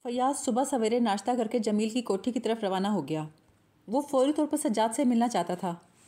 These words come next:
کہ کوئی غیر معمولی واقعہ تو پیش نہیں آیا۔ ایک ملازم نے اسے ڈرائنگ روم میں بٹھا دیا۔ سب سے پہلے اسے عمران ہی ملنے چلا آیا۔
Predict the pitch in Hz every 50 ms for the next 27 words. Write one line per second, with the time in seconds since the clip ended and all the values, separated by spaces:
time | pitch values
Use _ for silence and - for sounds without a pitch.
0 | - - _ _ - 226 233 233 254 247 277 269 269 214 208 214 226 233 233 226
1 | 214 233 247 262 220 196 202 - 226 233 285 269 - 220 220 220 - 214 220 247
2 | 262 262 247 233 233 233 226 - - - - - _ _ _ _ _ _ _ _
3 | _ _ - 226 247 240 240 240 240 233 220 214 214 262 277 294 294 302 269 -
4 | 247 233 - 277 254 208 208 208 220 233 247 262 262 269 285 240 233 226 214 165
5 | 156 170 165 165 165 - - _ _ _ _ _ _ _ _ - - - 240 233
6 | - 311 302 269 247 254 269 294 302 269 - 302 285 262 240 226 220 240 247 294
7 | 294 233 233 214 226 226 226 214 190 185 175 170 170 170 170